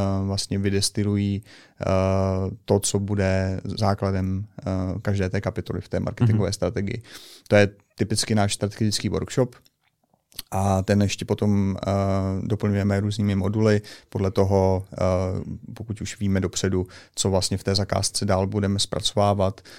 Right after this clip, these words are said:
Speaker 1: tak, eh, se pracuje s-, například s webovým modulem nebo s kampaňovým modulem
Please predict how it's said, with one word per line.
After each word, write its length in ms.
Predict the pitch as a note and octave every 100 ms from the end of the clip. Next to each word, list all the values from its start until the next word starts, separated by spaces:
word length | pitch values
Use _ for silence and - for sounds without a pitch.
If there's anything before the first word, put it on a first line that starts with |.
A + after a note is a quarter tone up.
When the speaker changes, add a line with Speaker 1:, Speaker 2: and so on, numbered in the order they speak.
| -
Speaker 1:
tak, 160 | - F#2+ - -
eh, 40 | G2 F#2+ F#2 F#2 F#2 F#2
se 640 | - - F#2 F#2 F#2 F#2 G#2+
pracuje 380 | - F#2+ - F#2 F#2
s-, 100 | G#2
například 440 | - - - -
s 100 | G2
webovým 340 | - G2+ G2+ G2+
modulem 480 | G2 G2 F#2+ F#2 F#2+ - - -
nebo 460 | F2+ F2+ F2+ F#2
s 60 | -
kampaňovým 460 | G2 F2+ F#2 F2+
modulem 460 | F#2 F2+ G2+ F#2 -